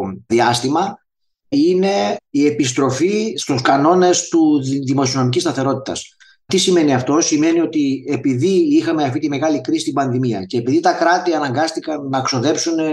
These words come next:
δισεκατομμύρια για να στηρίξουν τις οικονομίες τους, τα πιο μεγάλα πιο πολύ, τα πιο μικρά λιγότερο, αλλά όλοι έβγαλαν από το ταμείο και τα αποθεματικά τους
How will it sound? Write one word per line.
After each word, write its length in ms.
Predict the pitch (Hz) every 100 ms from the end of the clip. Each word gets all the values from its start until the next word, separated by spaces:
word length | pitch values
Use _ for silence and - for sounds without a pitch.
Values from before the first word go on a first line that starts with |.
| 151
δισεκατομμύρια 840 | 139 127 135 135 135 175 160 117 101 - _ _ -
για 200 | 120 143
να 80 | 131
στηρίξουν 460 | 135 131 147 156
τις 120 | 127
οικονομίες 520 | 127 135 127 143 131 -
τους, 360 | 98 - - _ _ _
τα 100 | 131
πιο 180 | 123 139
μεγάλα 380 | 127 131 127 120
πιο 160 | 135
πολύ, 260 | 123 123 120
τα 100 | -
πιο 180 | 123 117
μικρά 520 | 117 120 117 107 107
λιγότερο, 520 | 113 139 214 214 226 - _ -
αλλά 220 | 143 143
όλοι 320 | 175 208 175
έβγαλαν 540 | 151 156 143 135 127 123
από 160 | 120
το 80 | 127
ταμείο 800 | 113 120 151 147 127 117 110 110
και 80 | 107
τα 100 | 127
αποθεματικά 600 | 120 120 123 123 127 147
τους 360 | 131 113 -